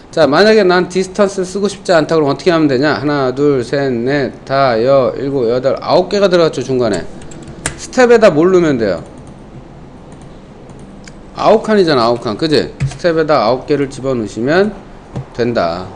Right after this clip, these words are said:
같은 방법이에요. 그죠? 네. 자, 이왕이면 거리가 확실하잖아요. 그죠?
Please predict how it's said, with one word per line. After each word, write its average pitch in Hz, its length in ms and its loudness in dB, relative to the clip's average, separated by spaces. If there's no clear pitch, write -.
같은 135 280 -4
방법이에요. 131 800 0
그죠? 196 260 0
네. 147 680 2
자, - 220 -6
이왕이면 127 720 0
거리가 185 600 4
확실하잖아요. 185 840 2
그죠? 175 500 2